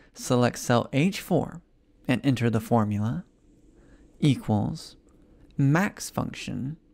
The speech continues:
D thirteen through D fifty. Next argument, I thirteen through I fifty.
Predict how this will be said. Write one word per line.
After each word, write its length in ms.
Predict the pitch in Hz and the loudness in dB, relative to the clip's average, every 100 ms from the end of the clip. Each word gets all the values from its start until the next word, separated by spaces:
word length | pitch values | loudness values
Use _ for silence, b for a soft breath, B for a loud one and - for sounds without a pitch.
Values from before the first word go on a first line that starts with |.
| _ _ b b b - | _ _ b b b -4
D 340 | 131 135 131 | 0 4 4
thirteen 840 | 117 - 185 - - 120 110 113 143 - | 4 2 0 -2 -2 0 2 -2 -6 -12
through 300 | - 123 123 | -4 2 2
D 320 | 117 123 110 | 4 2 2
fifty. 720 | 101 - 175 - - - 170 _ _ _ _ _ _ _ _ _ | 0 -2 -2 -2 -12 -14 -16 _ _ _ _ _ _ _ _ _
Next 360 | 123 117 - - | 0 0 -2 -4
argument, 640 | 131 110 120 113 139 - - b b b - | 0 0 0 -2 -2 -8 -20 b b b -2
I 220 | 127 120 | 2 2
thirteen 680 | 117 120 113 - 123 117 117 - | 2 0 0 -2 0 2 0 -4
through 320 | - 123 113 - | -4 0 0 0
I 240 | 135 190 | 2 2
fifty. 600 | 175 - - - - 156 | -2 -8 -12 -12 -12 -12